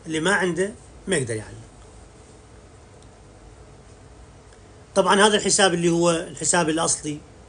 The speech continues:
اللي ما يقدر أتابعه ما ممكن يعلق. عزيزي، حياك الله، يا فرج الله.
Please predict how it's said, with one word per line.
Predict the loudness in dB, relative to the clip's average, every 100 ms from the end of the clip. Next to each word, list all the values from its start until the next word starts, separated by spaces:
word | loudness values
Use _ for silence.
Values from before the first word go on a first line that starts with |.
| -20 -14 -6
اللي | 0
ما | 4
يقدر | 6 6 4 2
أتابعه | 4 4 4 0 -2 -4 -20 -4
ما | 0
ممكن | 0 0 -4
يعلق. | -8 -8 -12 -16 -20 -20 -20 -20 -20 -20 -20 -20 -20 -20 -20 -20 -20 -20 -18 -6
عزيزي، | -2 0 0 -2 -10 -20 -20 -20 -20 -20 -20 -20 -20 -20 -12
حياك | -4 -2 -2 -2
الله، | -6 -8 -16 -20 -20 -20 -20 -20 -20 -20 -20 -20 -20 -20 -20 -12
يا | -8 -6
فرج | -4 -4 -4
الله. | -4 -4 -6